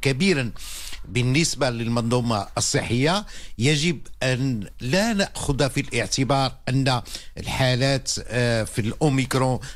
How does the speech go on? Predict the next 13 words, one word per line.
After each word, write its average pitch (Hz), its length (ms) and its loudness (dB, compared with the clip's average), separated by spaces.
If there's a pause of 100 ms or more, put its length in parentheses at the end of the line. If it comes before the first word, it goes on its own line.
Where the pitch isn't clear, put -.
(120)
تبقى 135 280 0
خفيفة 127 520 0
أو 127 220 0
متوسطة، 123 720 0
ولكن 139 520 0 (400)
بالإصابة 147 1120 0
الأعداد 127 600 2
الكبيرة 117 540 0
لما 117 420 2
نعرف 147 440 0
أنه 131 400 2 (200)
سريع 160 640 2
الانتشار 127 760 0